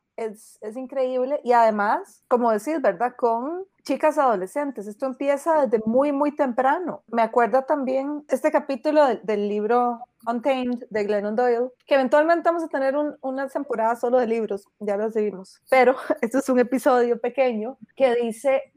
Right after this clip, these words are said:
igual, ella tiene hijas adolescentes y un hijo adolescente. Llegan los amigos del muchacho a la casa y las amiguitas, y ella ofrece, "¿Quieren comer algo?".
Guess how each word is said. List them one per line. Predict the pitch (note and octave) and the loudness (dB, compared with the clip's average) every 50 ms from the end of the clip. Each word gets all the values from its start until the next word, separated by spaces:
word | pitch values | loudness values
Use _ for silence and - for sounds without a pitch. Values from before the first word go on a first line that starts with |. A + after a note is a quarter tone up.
| _ | _
igual, | - A#3+ A3+ A3 C4 D4+ F4+ G#4+ C#4 G3 F#3 - - | -6 -4 0 2 4 4 4 4 2 0 -2 0 4
ella | B3+ B3+ C4 B3+ G#3 B3 B3 D4 - - _ _ _ _ _ - B3 - - - | 4 6 6 6 4 4 2 2 0 -6 _ _ _ _ _ -14 -12 -12 -12 -4
tiene | - A#3 A3 G#3 G3+ G#3 G#3 A3 A3 A3 - | -2 0 0 0 0 -2 -4 -6 -8 -8 -6
hijas | A3+ A3+ A#3+ B3 A#3 A3+ - - - - | -6 -4 -2 -2 -4 -4 -6 -12 -4 0
adolescentes | A3+ A3+ A3+ A#3 B3 B3 - C#4+ C#4 C4 A3+ - C#4 E4+ C#4 - _ | 2 2 2 2 0 -2 -2 -2 -2 -2 -4 -6 -6 -6 -6 -12 _
y | - G#3 G3+ F#3+ - | -8 -8 -8 -6 -8
un | F#3+ F#3+ F3+ | -8 -8 -8
hijo | F3+ F3+ F#3 F#3 F#3 F#3 - | -8 -8 -6 -6 -6 -4 -4
adolescente. | F#3 F#3 F#3+ G#3 G#3+ C4+ C4+ E4+ F4 - _ - - _ _ | -4 -4 -2 -4 -4 -6 -8 -8 -10 -12 _ -18 -20 _ _
Llegan | - G3 A#3 A3+ A3 A3+ A3+ | 0 2 2 4 4 4 4
los | A3+ A3+ A3 | 4 4 4
amigos | C4 A#3+ B3 B3+ B3+ A#3 B3+ A#3+ G#3+ | 4 4 4 4 6 6 4 6 6
del | B3+ B3 | 4 4
muchacho | B3 B3+ B3+ - D4+ C#4 C4+ - - C4+ | 4 0 0 2 0 0 2 2 2 2
a | |
la | C4 C4+ | 2 4
casa | C4+ D#4+ E4 D#4+ D4+ - C#4 E4+ G4+ - _ - - - | 4 4 4 4 2 0 -4 -6 -6 -8 _ -16 -8 -2
y | G#3+ | 0
las | G#3 G#3+ G3 A#3 | 0 2 2 0
amiguitas, | A#3 B3 B3+ B3+ D4 C#4+ D4 - C4 C4+ D4+ - - _ _ | 0 0 0 0 -2 -2 -2 -2 -4 -4 -4 -8 -16 _ _
y | - A3+ | 0 2
ella | G3+ F#3+ G#3+ G#3+ | 2 4 2 2
ofrece, | G#3 - C4 C#4 D4 D4 - - - - | 2 2 4 4 2 2 0 -4 -4 -2
"¿Quieren | - A#3 G#3+ G#3 G#3+ G#3 | -2 -4 -2 -2 -2 0
comer | B3 A#3+ B3+ C4 | 0 2 4 4
algo?". | D4+ E4 F4+ F#4 C#3+ A3 G#3 - - - - | 6 6 4 4 2 0 -2 -2 -2 -4 -8